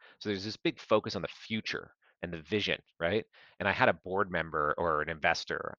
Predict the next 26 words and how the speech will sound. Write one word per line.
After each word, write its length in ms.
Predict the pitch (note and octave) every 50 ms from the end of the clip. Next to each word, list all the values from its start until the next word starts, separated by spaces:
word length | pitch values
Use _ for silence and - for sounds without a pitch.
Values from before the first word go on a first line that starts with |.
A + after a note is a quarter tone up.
| -
uh, 380 | - E2+ E2 D#2+ D#2+ - D#2 D#2+ - - _ _
selling 320 | - - - G2 F2+ D2+ -
to 100 | - E2+
me 80 | E2 D#2+
one 260 | D2+ D2+ D2+ D2+ D#2
time 320 | - F2+ D#2+ D2+ D#2 D#2
in 100 | D#2 D2
early 240 | D#2+ E2 E2+ E2 D#2+
two 160 | - - F2
thousand 360 | D#2+ D#2+ D#2 D#2 D2+ - D2+ C#2+ - -
fourteen. 680 | E2 E2 - - - - E2+ D#2+ D#2+ D2+ D2+ D2 D2 - _ _ _ _ _ _ -
We'd 140 | E2+ E2 -
started 320 | - - E2 D#2+ D#2 -
Packet. 540 | - D#2+ D2+ D2 - - D#2+ D#2 D2+ D2+ - _ _ _ _ _ _ _ -
It 60 | -
was 120 | D3+ A2 -
t-, 100 | - - - -
two 100 | - F#2+
thousand 160 | E2+ D#2+ D#2 -
fifteen. 420 | - D2 - - - D#2+ D#2 D2+ D2+
I 160 | D#2+ D#2+ D#2
was, 240 | D#2+ D2+ - - - _ _ _ _ _ _ _ _ _ -
I 60 | - C#3
was 120 | A2 -
probably 300 | - A2+ F2+ E2 D#2+ D#2+
com-, 220 | - - D#2+ D2